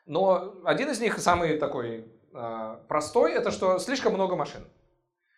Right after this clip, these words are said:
Ну, понятно, пробки бывают из-за того, что там что-то сломалось, там дерево упало, или, э, перекрыли дорогу, потому что президенту надо проехать. Но это все какие-то такие менее частые причины для пробок, чем то, что просто дорожная сеть не вмещает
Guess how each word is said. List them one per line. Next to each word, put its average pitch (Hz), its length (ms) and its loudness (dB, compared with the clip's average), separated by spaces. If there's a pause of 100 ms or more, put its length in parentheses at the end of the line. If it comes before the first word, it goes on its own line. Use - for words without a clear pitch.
(140)
Ну, 220 120 2
понятно, 196 320 2
пробки 180 260 4
бывают 151 260 6
из-за 139 140 -4
того, 131 160 0
что 131 140 -8
там 117 140 -8
что-то 123 220 -2
сломалось, 190 760 2
там 113 220 -10
дерево 190 300 4
упало, 135 520 2
или, 113 380 -6 (260)
э, 110 200 -8 (120)
перекрыли 143 400 -2
дорогу, 139 460 2
потому 123 280 -4
что - 160 -10
президенту 120 500 -8
надо 113 200 -4
проехать. 190 560 0 (260)
Но 240 360 6
это 202 240 0
все 202 640 4
какие-то 185 280 0
такие 190 280 0
менее 175 600 -2 (180)
частые 190 400 2
причины 165 340 -4
для 160 140 4
пробок, 285 340 2
чем 190 140 -4
то, 254 100 0
что 202 160 -2
просто 208 460 0
дорожная 180 600 4
сеть 254 240 -8
не 185 100 -4
вмещает 196 640 0